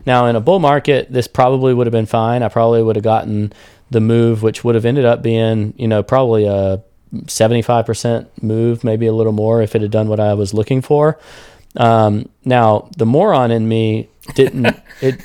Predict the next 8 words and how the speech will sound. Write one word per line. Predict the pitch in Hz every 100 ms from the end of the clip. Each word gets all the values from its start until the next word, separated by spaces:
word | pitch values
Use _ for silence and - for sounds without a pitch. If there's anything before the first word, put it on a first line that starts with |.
| - 147
didn't | 143 151 143
cut | - - 190
it | 147 120
because, | 131 151 131
again, | 143 180 139
I | 120
was | 113
believing | 135 135 170 208 147 113 107